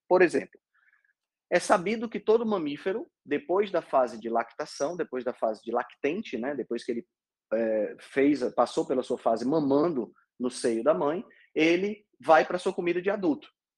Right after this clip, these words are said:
E a comida de adulto, via de regra, não inclui leite, certo? Então, quando você pega lá um leão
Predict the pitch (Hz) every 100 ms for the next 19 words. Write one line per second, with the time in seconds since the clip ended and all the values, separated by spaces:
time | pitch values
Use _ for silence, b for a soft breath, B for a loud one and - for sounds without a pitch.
0 | _ 202 214 - 151 131 123 151 147 214
1 | - 151 139 226 269 170 143 123 123 151
2 | 175 147 180 214 202 196 165 185 185 151
3 | - - _ _ _ _ _ _ - 139
4 | 214 156 139 143 160 156 156 - 147 143
5 | 131 127 135 151 139 147 202